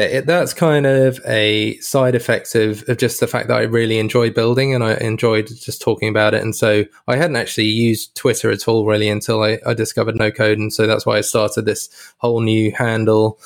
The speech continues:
and just started tweeting about No Code. And I found that, like, the audience, because No Code is a growing space and it's growing so fast,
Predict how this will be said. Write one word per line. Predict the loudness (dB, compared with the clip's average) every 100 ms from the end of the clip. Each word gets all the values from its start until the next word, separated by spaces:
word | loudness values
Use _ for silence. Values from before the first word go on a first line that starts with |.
| -20 _
and | -4 -2 0
just | -2 -2
started | -2 0
tweeting | 0 -2 0
about | -2 0
No | 0 0
Code. | 0 0 0 -2
And | -2 -2 -2 -4 -10 _ _ _
I | -4 -4
found | -2 -2 0 0 -2 -2 -4 -10 _ _ _ _
that, | -2 -2 -4
like, | -2 -2 -2 -8 _ _ _ _ _ _
the | 0 2
audience, | 2 2 4 2 0 -4
because | -6 0 0 2
No | 2
Code | 2 2 4
is | 2
a | 0
growing | -2 0 2 0
space | -2 -2 -2 0
and | -2
it's | -2
growing | 0 0
so | 0 0
fast, | 0 -2 -2 -2 -8